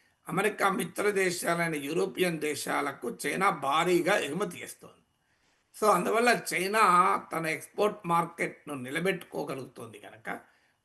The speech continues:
ట్రంప్తో అమీ తుమీ తేల్చుకోవటానికి చైనా సిద్ధపడుతోంది. అందుకే ఏమీ చేయలేని పరిస్థితి ఉంది. ఈలోగా అమ-, ట్రంప్ ట్రేడ్ వార్కు కౌంటర్గా కొన్ని చర్యలు తీసుకోవడం మొదలుపెట్టారు. ఉదాహరణకు,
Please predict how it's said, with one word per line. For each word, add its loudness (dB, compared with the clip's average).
ట్రంప్తో -2
అమీ 4
తుమీ 0
తేల్చుకోవటానికి -6
చైనా -4
సిద్ధపడుతోంది. -6
అందుకే 0
ఏమీ 2
చేయలేని 2
పరిస్థితి -16
ఉంది. -20
ఈలోగా 4
అమ-, -2
ట్రంప్ -2
ట్రేడ్ 0
వార్కు 2
కౌంటర్గా -2
కొన్ని -4
చర్యలు 0
తీసుకోవడం -4
మొదలుపెట్టారు. -12
ఉదాహరణకు, 2